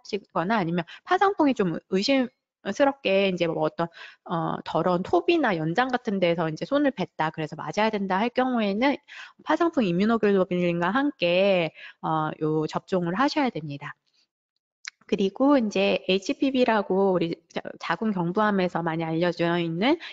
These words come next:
인유두종 바이러스 같은 경우에는 이제 어떤 가임기 여성이라든가 이런 데서 이제, 어, 많이 맞으시게 되신데 역시나 요런 사백신 같은 경우에는,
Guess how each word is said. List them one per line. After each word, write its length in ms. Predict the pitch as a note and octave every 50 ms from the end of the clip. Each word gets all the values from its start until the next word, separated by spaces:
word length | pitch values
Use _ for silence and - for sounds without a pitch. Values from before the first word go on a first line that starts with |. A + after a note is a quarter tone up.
| - -
인유두종 640 | F#3+ F#3+ G#3 A#3+ B3+ B3+ B3+ G3+ - G#3 F#3 F#3 F3
바이러스 460 | - - D#3+ D#3+ E3 E3 - - -
같은 320 | - D3 - _ E3+ E3+
경우에는 480 | E3 E3 E3 E3 E3 F3 F#3+ A#3+ C4 B3+ B3+ - - - - _
이제 200 | - F3 E3 -
어떤 220 | E3 E3 D#3+ - D#3+
가임기 460 | D#3+ - F#3 F3+ F3+ F#3 F3+ F3+ E3+
여성이라든가 800 | D#3+ E3 - F3 F3 F3 E3+ E3 E3+ E3+ D#3+ D#3+ D#3 D#3+ D#3 D#3+
이런 220 | D#3+ D#3 D#3+ D#3 D#3
데서 640 | D3+ D#3 D3+ D3+ - D3+ D#3 E3 E3+ F3 E3+ D#3+ D#3
이제, 240 | D#3+ - D#3 D3 D3+ - - - - - - -
어, 260 | - D#3+ D#3+ D#3+ D#3+ E3 -
많이 200 | D3+ D3+ D#3 D#3
맞으시게 520 | D#3 D#3 D#3 - - - - F3+ - E3
되신데 420 | E3+ D#3+ D3+ - D#3+ D#3+ E3+ A3 A3
역시나 720 | E3+ D#3+ - - - - G3 F#3 E3+ E3+ F3+ F3+ E3+ D#3+
요런 240 | D#3 D#3+ D#3+ D#3+
사백신 500 | - - - E4+ E4+ F#4+ - - D4+ D4
같은 300 | C#4 A#3+ - _ - F#3+
경우에는, 640 | F3+ F3+ E3+ D#3+ D#3+ D#3+ D#3+ D#3 E3+ G3+ A#3+ C#4 D4+